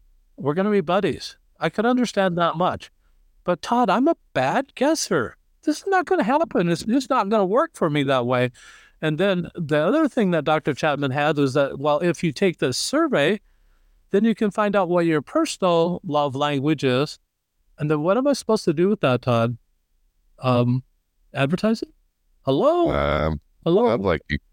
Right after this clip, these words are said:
Speaker 2: sounds like you're supposed to create a dice game that's really smart and helps people tune into all this stuff.
Speaker 1: I
Speaker 2: It
Speaker 1: like,
Speaker 2: sounds like
Speaker 1: I like that idea, Todd. So,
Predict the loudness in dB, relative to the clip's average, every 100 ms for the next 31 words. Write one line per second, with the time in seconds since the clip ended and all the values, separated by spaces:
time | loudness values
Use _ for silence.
0 | -12 -4 -2 0 -2 -2 -2 0 -2 -2
1 | -4 -2 0 0 -2 -2 -4 -4 -4 -2
2 | -2 -2 -4 -2 -2 -2 -4 -4 -2 -2
3 | -2 -4 -6 -4 -4 0 -2 -2 -2 0
4 | 0 -2 -2 -2 -4 -4 -4 -4 -6 -6
5 | -2 -2 -2 -4 -6 -8 -4 -6 -6 _
6 | -10 -4 -2 -2 -2 0 0 0 0 -2
7 | -2 0 0 -2 -2 -2 -2